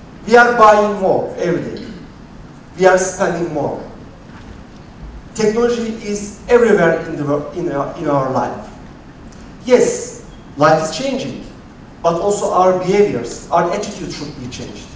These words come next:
Because all of us, as an individual, we have responsibilities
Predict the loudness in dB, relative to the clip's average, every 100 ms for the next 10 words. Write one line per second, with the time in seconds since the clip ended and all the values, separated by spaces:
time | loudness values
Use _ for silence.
0 | -18 -18 -20 -20 -20 -20 -18 -14 0 2
1 | 2 0 -6 -14 -20 -6 0 4 4 2
2 | -2 -6 -12 -14 -20 -16 -4 -2 -2 -4
3 | -6 -6 -4 -2 -2 -4 -12 -16 -20 -20
4 | -4 4 4 4 -2 -4 -4 -4 -2 -4
5 | -4 -10 -12 -14 -14 -18